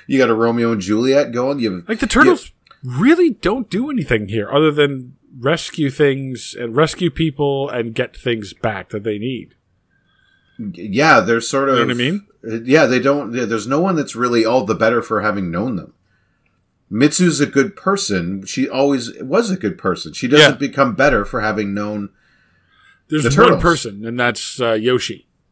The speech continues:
Speaker 2: that the, the little kid that Michelangelo saves from the fire.
Speaker 1: That ends up bonding with Raphael.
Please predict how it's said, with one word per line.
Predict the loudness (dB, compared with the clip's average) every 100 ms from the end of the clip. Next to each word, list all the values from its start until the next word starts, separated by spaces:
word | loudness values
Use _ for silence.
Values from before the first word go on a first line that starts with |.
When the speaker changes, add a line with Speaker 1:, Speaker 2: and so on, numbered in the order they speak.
| _ _
Speaker 2:
that | -6 -4
the, | -4 -4 -6 -6
the |
little | -2 -2
kid | 0 -2 0
that | -2 -6 -10
Michelangelo | -10 -6 -6 -6 -10 -6
saves | -4 -4 -6
from | -10
the | -12
fire. | -2 0 0 -8 _ _ _ _ _
Speaker 1:
That | -2 2 2 0
ends | -2 2 2
up | 2
bonding | 2 2 0
with | -4 -2
Raphael. | -2 0 0 2 2 0